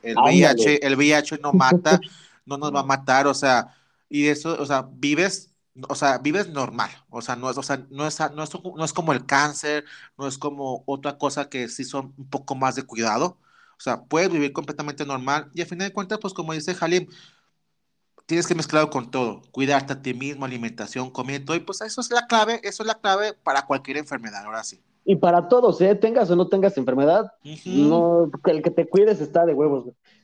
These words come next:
Speaker 2: Pero te digo que este, ah, sí, y lo acabas de decir, de hecho, ¿eh? Un punto, me dicen, "Ay, güey, que, que te vas a embichar". Le digo, "Güey, no estamos en los noventa, no estamos en los ochenta, ya es otra cosa, o sea,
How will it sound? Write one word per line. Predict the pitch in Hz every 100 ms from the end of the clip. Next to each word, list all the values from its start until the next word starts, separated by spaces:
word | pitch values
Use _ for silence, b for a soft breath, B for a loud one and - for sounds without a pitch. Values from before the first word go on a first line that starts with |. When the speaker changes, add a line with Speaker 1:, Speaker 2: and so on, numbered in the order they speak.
| _
Speaker 2:
Pero | - 180 185
te | 190
digo | 233 277
que | 202
este, | 175 - 170 170 165 156
ah, | 262
sí, | - 220
y | 214
lo | 196
acabas | 196 311 285
de |
decir, | 165 - 202
de | 202
hecho, | 202 160
¿eh? | 185
Un | 190 185
punto, | 190 180
me | 151
dicen, | 151 151
"Ay, | 190 233 233
güey, | 170 202 208
que, | 190 156
que | - -
te | 147
vas | 160 170
a |
embichar". | 160 131 160
Le | 151
digo, | 156
"Güey, | 156 190 202 202
no |
estamos | 190 190 208 190
en |
los | 143 135
noventa, | 135 143 160 139
no | 135
estamos | 151 156 139
en |
los | 123
ochenta, | 123 113 131 143 135 113
ya | 120 135
es | 147
otra | 151 147 139
cosa, | - 135 131
o |
sea, | 123 120